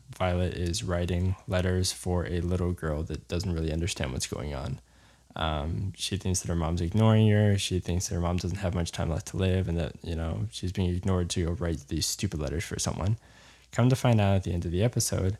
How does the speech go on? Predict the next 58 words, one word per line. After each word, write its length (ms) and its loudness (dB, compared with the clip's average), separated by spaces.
the 80 -6
letters 400 4
start 240 2
appearing 460 2
on 160 0
her 120 4
doorstep 680 -2
on 120 -2
her 100 2
birthday 600 -4
for 180 -10
fifty 500 2
years 520 2
after 320 -2
her 100 -2
mother 240 0
passes 460 -2
away, 380 -4
and 220 -2
her 380 -2
reading 360 6
them 200 6
and 140 2
finding 340 2
out 160 0
how 120 0
much 280 2
her 100 0
mom 260 2
loved 300 -2
her 240 0
and 80 0
how 100 0
much 160 2
she 140 -2
wants 180 2
her 80 -2
to 140 -4
exceed 580 2
on 140 -2
her 180 -2
eighteenth 420 0
birthday. 340 0
Like, 220 -2
"Have 140 -4
you 120 2
found 280 6
a 60 4
new 160 6
boy 300 4
yet?" 500 4
You 100 -2
know, 140 -4
all 220 4
of 120 2
these 220 2
things, 320 -2
like, 260 -2